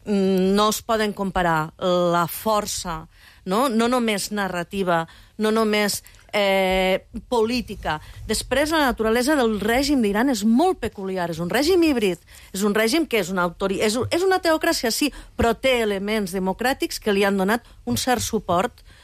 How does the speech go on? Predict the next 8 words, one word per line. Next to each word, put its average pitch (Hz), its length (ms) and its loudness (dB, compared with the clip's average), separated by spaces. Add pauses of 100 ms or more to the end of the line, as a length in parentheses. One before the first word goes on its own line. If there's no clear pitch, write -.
(180)
eh, 202 220 2
popular. 170 580 -6 (300)
Aleshores, 196 640 0 (260)
eh, 202 600 2
que 247 120 -2
no 269 160 2
ens 262 160 -2
agradi 185 640 -2